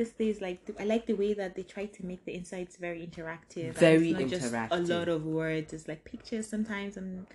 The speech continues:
Speaker 1: illustrations
Speaker 2: They've
Speaker 1: here and
Speaker 2: recognized
Speaker 1: all
Speaker 2: that
Speaker 1: of
Speaker 2: there's
Speaker 1: that.
Speaker 2: competition
Speaker 1: Yeah.
Speaker 2: for our attention, because the only thing that will keep you now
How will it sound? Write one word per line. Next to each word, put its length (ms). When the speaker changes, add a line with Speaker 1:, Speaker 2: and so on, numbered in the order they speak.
Speaker 1:
illustrations 320
Speaker 2:
They've 180
Speaker 1:
here 80
and 80
Speaker 2:
recognized 800
Speaker 1:
all 60
Speaker 2:
that 220
Speaker 1:
of 40
Speaker 2:
there's 260
Speaker 1:
that. 80
Speaker 2:
competition 960
Speaker 1:
Yeah. 120
Speaker 2:
for 140
our 200
attention, 640
because 320
the 100
only 240
thing 220
that 80
will 80
keep 260
you 100
now 240